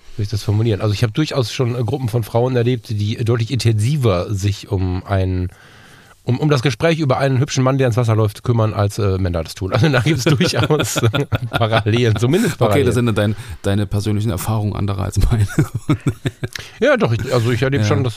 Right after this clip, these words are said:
Speaker 1: Frauen das, äh, doch, äh, so genauso gut können.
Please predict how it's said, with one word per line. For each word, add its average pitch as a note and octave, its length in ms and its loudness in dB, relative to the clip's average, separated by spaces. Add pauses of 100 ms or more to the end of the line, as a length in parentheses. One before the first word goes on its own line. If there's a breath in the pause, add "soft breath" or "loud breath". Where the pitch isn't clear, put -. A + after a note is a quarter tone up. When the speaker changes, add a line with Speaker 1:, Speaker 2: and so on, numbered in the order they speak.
Speaker 1:
Frauen A#2+ 260 -2
das, A2+ 100 -2 (120)
äh, A2 180 -6 (200)
doch, - 260 -10
äh, F#2 260 -6 (420)
so F2 260 -4 (680)
genauso F2+ 280 0
gut E2+ 160 -8
können. E2+ 240 -6